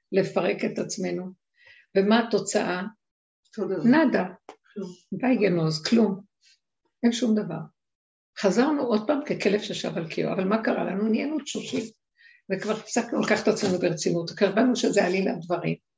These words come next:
Speaker 1: ושכבר אין לנו כוח לעבוד עליה, אז שיהיה מה שיהיה וזהו. אז עכשיו, אז, אז, אז הבעל יגיד איזה מילה ותרגיז אותך, מה שכל הזמן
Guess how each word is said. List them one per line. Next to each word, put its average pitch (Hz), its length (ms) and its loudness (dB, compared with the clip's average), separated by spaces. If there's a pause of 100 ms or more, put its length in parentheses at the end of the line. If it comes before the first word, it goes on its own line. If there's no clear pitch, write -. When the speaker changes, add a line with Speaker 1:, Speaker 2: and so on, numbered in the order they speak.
(400)
Speaker 1:
ושכבר 208 580 2
אין 247 120 2
לנו 277 180 0
כוח - 180 4
לעבוד 190 320 2
עליה, 175 340 2
אז 226 140 0
שיהיה 415 240 4 (100)
מה 392 60 2
שיהיה - 320 2
וזהו. 214 260 4 (420)
אז 185 60 -8
עכשיו, 220 260 2 (340)
אז, 208 220 6 (200)
אז, 190 180 0 (320)
אז 190 220 -6 (440)
הבעל 233 300 4
יגיד 220 340 6
איזה 180 260 4
מילה 180 320 2
ותרגיז 165 500 -2
אותך, 156 280 -6
מה 220 60 -2
שכל - 400 2
הזמן 247 240 4